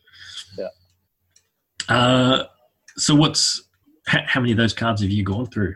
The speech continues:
Speaker 2: since you started using that method?
Speaker 1: Well, uh, there'd definitely be a few hundred because,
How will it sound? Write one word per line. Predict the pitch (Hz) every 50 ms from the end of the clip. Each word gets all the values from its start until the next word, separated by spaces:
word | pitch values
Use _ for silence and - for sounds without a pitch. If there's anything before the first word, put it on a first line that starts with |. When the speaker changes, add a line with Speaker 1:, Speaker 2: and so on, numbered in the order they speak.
| - _ -
Speaker 2:
since | - - 110 92 - -
you | 101 98 95
started | 85 - - 98 101 95
using | 98 92 87 95
that | 92 92
method? | 98 113 117 - - 101 87 - - _ _ _ _ _ _ _ _ _ _ _ _ _ _ _ _ - - - - - - - - - - - - - - - - - - - - - - - - - - _ _ _ - - _ _ _ _ _ _ _ _ _ _ _ _ _ _ _ _ _ _ _ _ _ _ _ _ _ _ _ _ _ _ -
Speaker 1:
Well, | 143 151 151 143 143 143 143 139
uh, | 143 139 147 147 143
there'd | 143 143 143 143 -
definitely | 160 160 160 - 165 156 143
be | 120 135 135 131 131 131 127 120 120 117 - 120
a | 110 - -
few | 127 123 117
hundred | 120 127 135 143 185 208 233 220 - - -
because, | 127 117 120 - 123 120 120 120 113